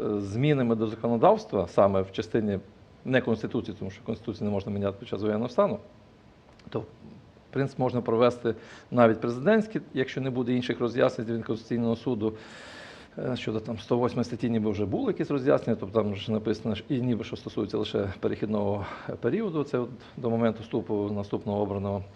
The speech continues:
президента. Е, парламент, я розумію, що не можна переобрати під час воєнного стану, так як формулювання вісімдесят третьої статті є. Місцеві, відповідно, теж можна, якщо зміни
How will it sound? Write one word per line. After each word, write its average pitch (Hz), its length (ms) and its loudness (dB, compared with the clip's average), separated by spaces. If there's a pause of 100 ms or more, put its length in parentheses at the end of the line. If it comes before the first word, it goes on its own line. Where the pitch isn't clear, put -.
(440)
президента. 98 640 0 (120)
Е, 95 720 0 (340)
парламент, 123 480 6 (100)
я 117 240 8
розумію, 107 380 2
що 107 200 0
не 110 140 6
можна 95 340 0
переобрати 135 440 2
під 147 80 -10
час 143 120 -2
воєнного 143 240 0
стану, 147 300 2
так 123 160 -2
як 127 100 -6 (260)
формулювання 123 480 2
вісімдесят 113 400 -6
третьої 113 200 0
статті - 340 -4 (580)
є. 120 300 6 (440)
Місцеві, 143 540 4 (360)
відповідно, 120 320 -2
теж 117 180 4
можна, 131 240 4
якщо 107 180 -2
зміни 110 440 0